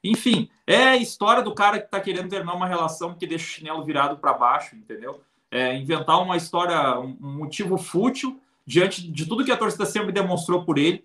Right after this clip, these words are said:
pra tentar uma rescisão, ou seja, é uma trapaça, na verdade, é uma trapaça, porque quer buscar uma rescisão pra que o clube não seja ressarcido de uma transferência,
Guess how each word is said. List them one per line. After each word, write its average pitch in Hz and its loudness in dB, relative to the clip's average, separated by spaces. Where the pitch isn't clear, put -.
pra 180 6
tentar 185 4
uma 180 2
rescisão, 185 -2
ou 185 0
seja, 180 -2
é 139 0
uma 185 4
trapaça, 202 4
na - -14
verdade, 127 -10
é - -20
uma 120 -8
trapaça, 160 -2
porque - -10
quer 175 -6
buscar 185 -4
uma 180 -2
rescisão 175 -4
pra 165 -2
que 165 -6
o 160 0
clube 170 0
não 165 -4
seja 180 0
ressarcido 185 -4
de 160 -10
uma 156 0
transferência, 156 -2